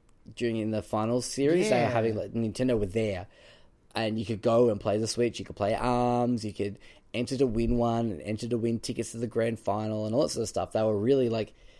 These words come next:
Speaker 1: doubling down on that. And as a testament to that, uh, I don't think I talk about,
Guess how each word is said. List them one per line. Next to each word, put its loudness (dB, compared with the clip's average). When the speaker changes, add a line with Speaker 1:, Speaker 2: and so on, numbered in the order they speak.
Speaker 1:
doubling 4
down 2
on 0
that. -8
And -4
as 2
a 2
testament 4
to -10
that, -2
uh, 2
I -6
don't -2
think -2
I 2
talk -4
about, -2